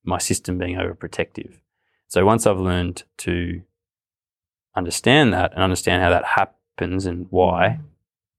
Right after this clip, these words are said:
Speaker 1: I can turn that down.
Speaker 2: Mm.
Speaker 1: And all of a sudden I'm not getting symptom onset and I'm just, it's like, that's been the fi-,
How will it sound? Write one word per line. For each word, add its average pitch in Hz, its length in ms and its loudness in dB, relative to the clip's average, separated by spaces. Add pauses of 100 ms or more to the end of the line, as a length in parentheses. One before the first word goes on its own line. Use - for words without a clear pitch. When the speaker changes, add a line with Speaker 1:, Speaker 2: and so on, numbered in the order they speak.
(680)
Speaker 1:
I 101 100 2
can 90 160 -2
turn 92 220 2
that 90 160 2
down. 120 300 2 (240)
Speaker 2:
Mm. 165 600 -2
Speaker 1:
And 107 120 2
all 107 100 6
of 101 80 4
a 98 40 0
sudden 95 260 0
I'm 92 100 2
not 92 140 0
getting 90 260 -2
symptom - 360 -6
onset - 440 -4
and 95 140 2
I'm 85 480 0 (440)
just, - 460 -8
it's - 160 -6
like, 80 140 0
that's 101 200 -4
been 98 220 2
the 87 80 0
fi-, 85 240 0